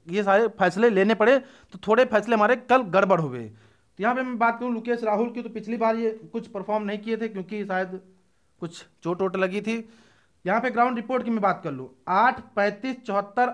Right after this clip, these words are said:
अड़सठ रन बनाते हैं ये, इस ग्राउंड रिकॉर्ड, रि-, रिपोर्ट में, मतलब इस ग्राउंड रिपोर्ट मैंने जो निकाली है। ठीक, अब यहाँ पे जो पिछले पाँच मैचों का रिकॉर्ड की मैं बात कर लूँ, तो यहाँ पे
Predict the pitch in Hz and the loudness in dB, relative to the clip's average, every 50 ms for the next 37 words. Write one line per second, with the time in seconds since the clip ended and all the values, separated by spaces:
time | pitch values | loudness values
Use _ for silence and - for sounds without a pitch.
0 | - 185 190 190 185 - 226 185 - - - _ 156 170 214 226 214 202 190 185 | -2 -2 -2 -2 0 0 0 0 0 -4 -14 _ 0 2 2 4 4 2 2 2
1 | 180 180 190 185 170 180 196 214 214 214 220 220 185 165 185 180 170 165 180 143 | 2 2 0 -2 -2 0 -2 -4 -4 -2 -4 -4 0 2 2 2 2 0 -2 -4
2 | 151 151 139 - - _ 156 156 151 - 147 160 170 165 175 160 - - 131 123 | -4 -6 -6 -6 -10 _ -14 -14 -14 -10 -8 -8 -4 -2 -2 -2 -2 -4 -12 -18
3 | - _ _ _ _ _ _ _ _ 151 175 226 233 240 214 190 208 214 220 202 | -20 _ _ _ _ _ _ _ _ -4 -2 0 0 -2 -2 0 0 0 0 0
4 | 202 208 208 202 196 196 190 190 180 185 180 165 165 160 156 147 147 156 143 208 | -2 -2 -2 -2 -2 -2 -4 -2 -2 -2 -4 -2 -2 -2 -2 -2 -4 -6 -2 -2
5 | 247 254 262 - - _ _ _ _ _ _ _ - 202 220 240 262 247 269 254 | -2 -2 -2 -8 -18 _ _ _ _ _ _ _ -6 -4 0 0 0 0 -2 -4
6 | 277 277 - - 220 - 226 226 247 254 254 240 233 240 240 226 226 220 247 240 | -6 -6 -6 -8 -10 -8 -4 -2 -2 -2 -2 0 -2 -2 0 -2 -4 -2 -4 0
7 | 240 240 214 214 208 220 220 208 208 220 214 208 196 196 190 190 190 - 190 196 | 0 0 0 2 2 2 2 2 0 -4 -4 0 4 4 4 2 2 -2 -2 0
8 | 196 214 240 262 247 240 - _ _ _ _ _ _ _ - 175 208 226 226 240 | 0 0 0 -2 -2 -6 -14 _ _ _ _ _ _ _ -8 -4 -4 -4 -4 -6